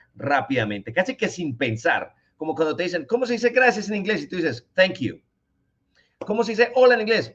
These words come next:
"Hello." Si respondes así de rápido, entonces es que ya no eres tan básico y estás en esa transición a, eh, intermedio. ¿Arrancamos de una vez? Perfecto. ¿Cómo se dice creo que sí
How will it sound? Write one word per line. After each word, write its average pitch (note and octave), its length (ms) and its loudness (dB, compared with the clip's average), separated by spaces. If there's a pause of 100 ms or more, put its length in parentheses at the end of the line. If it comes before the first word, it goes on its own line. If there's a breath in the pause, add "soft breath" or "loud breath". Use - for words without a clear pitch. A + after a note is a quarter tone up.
"Hello." E3 540 2 (120)
Si G3 220 -8
respondes G3 680 -2
así A#3 220 0
de A3 80 0
rápido, G#3+ 580 -6 (180)
entonces A#2 520 -6
es A#2+ 140 -10
que A2 180 -8
ya A#2 240 -2
no B2+ 160 -4
eres B2 200 -6
tan D3+ 180 -6
básico A#2 480 -4
y G#2+ 100 -8
estás G2+ 440 -8
en A2 100 -10
esa A2+ 180 -8
transición F#2 680 -12 (420 loud breath)
a, A#2 400 0
eh, G#2 360 -4
intermedio. F#2 800 -6 (160)
¿Arrancamos C3 440 0
de A3 60 0
una G#3+ 140 4
vez? A#3+ 360 4 (720)
Perfecto. B2+ 640 -2 (360 loud breath)
¿Cómo C#4+ 260 4
se - 140 0
dice - 580 -4 (120)
creo D4 440 4
que E3+ 160 0
sí G3+ 520 -4